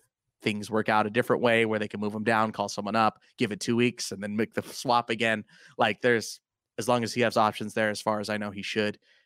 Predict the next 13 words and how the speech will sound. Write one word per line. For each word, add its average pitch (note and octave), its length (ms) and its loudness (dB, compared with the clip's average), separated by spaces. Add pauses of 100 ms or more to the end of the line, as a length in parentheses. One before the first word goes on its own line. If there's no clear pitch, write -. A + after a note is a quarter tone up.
Um, F#2+ 400 -4 (200)
that A2 200 2 (100)
feels G2+ 600 -4
kinda G#2+ 280 -2
more G#2 180 -2
where F#2 100 -6
Cody G#2+ 240 -8
Morris G2 320 -6
is G2+ 60 -16
gonna G#2+ 140 -8
be G#2+ 60 -10
lining G2+ 300 -8
up. G#2 140 -6